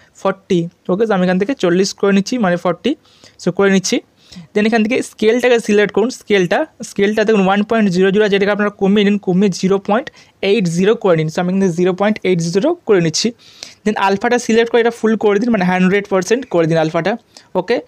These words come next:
Then এখান থেকে ব্যাকে আসুন, দেখুন কালারটা লেগে গেছে আমাদের, so এফেক্টটা লেগে গেছে এখানে। Then কী করতে হবে, আমাদের আরও এফেক্ট অ্যাড করতে হবে। So আবার অ্যাড এফেক্টে ক্লিক করুন, এখানে ক্লিক করার পর এখান থেকে সার্চ বারে আসুন, এখান থেকে লিখুন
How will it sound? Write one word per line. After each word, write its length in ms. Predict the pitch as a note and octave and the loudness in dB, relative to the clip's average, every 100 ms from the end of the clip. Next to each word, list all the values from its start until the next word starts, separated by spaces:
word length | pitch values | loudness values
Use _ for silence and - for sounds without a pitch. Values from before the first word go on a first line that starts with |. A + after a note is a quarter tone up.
| - - - | -14 -12 -2
Then 100 | G#3 | 0
এখান 120 | A3 A3 | 2 2
থেকে 100 | A3+ | 0
ব্যাকে 180 | G3 G3+ A3 | 0 0 -2
আসুন, 140 | G#3+ G3 | 0 2
দেখুন 140 | G3 G3 | 0 0
কালারটা 240 | F#3 F3+ F#3+ | -2 0 2
লেগে 140 | G3+ G#3 | 2 2
গেছে 140 | F3+ F3 | 0 0
আমাদের, 200 | E3+ B3 - | 0 -2 -2
so 60 | F3+ | -2
এফেক্টটা 240 | E3 F3+ F3+ | -2 -2 0
লেগে 120 | F#3 F3 | 2 2
গেছে 120 | E3 | 0
এখানে। 160 | E3+ F3+ B3+ - - - - | -2 -2 -4 -10 -20 -20 -6
Then 100 | F#3+ A#3 | 0 0
কী 60 | A#3+ | 0
করতে 140 | C4 B3 | 0 0
হবে, 100 | G#3+ | 0
আমাদের 140 | G#3 A3 F#3+ | 0 0 0
আরও 100 | A3 A3 | 0 0
এফেক্ট 180 | B3 - | -2 -2
অ্যাড 140 | F#3 G3 A#3 | -2 0 0
করতে 160 | A3 F#3 | 2 2
হবে। 120 | A#3 - - | 0 -2 -10
So 60 | - | -4
আবার 140 | F3+ G#3 - | -2 -2 -2
অ্যাড 180 | F3 F#3 | -2 0
এফেক্টে 280 | A3 A#3+ - A3+ | 0 -2 -2 0
ক্লিক 160 | G3+ G3+ | 0 2
করুন, 120 | F#3+ | 0
এখানে 160 | F#3+ A3 A3 | 0 0 0
ক্লিক 140 | G#3 | 0
করার 120 | G#3+ A3 | 0 0
পর 60 | A3 | 0
এখান 140 | G#3+ G3 | 0 0
থেকে 140 | G#3 D4+ - | -2 -4 -6
সার্চ 220 | F#3 F#3+ F#3 | -4 -2 0
বারে 120 | G#3+ G#3 | 2 2
আসুন, 160 | F#3+ A#3 - _ _ _ _ _ - - - - - | 0 -4 -6 _ _ _ _ _ -20 -20 -20 -20 -6
এখান 120 | F3+ G#3 | -4 0
থেকে 120 | A3+ G#3+ | 2 2
লিখুন 140 | A3 | 0